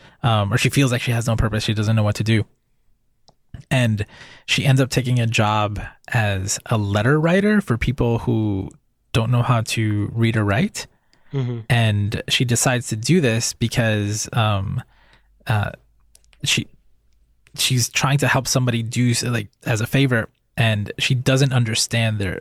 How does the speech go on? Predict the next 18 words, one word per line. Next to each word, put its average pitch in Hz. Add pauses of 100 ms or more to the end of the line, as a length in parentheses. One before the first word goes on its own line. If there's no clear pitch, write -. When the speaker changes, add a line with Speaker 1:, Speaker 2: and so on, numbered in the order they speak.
(140)
Speaker 1:
how 123
they, 104 (260)
what 120
feelings 151
they're 185
conveying. 190 (480)
Speaker 2:
Mm-hmm. 139
Speaker 1:
And 123
someone 117
jumps 120
in 120
and 113
is 107
like, 101 (580)
"Oh, 139
I 131
mean, 113 (520)
th-, -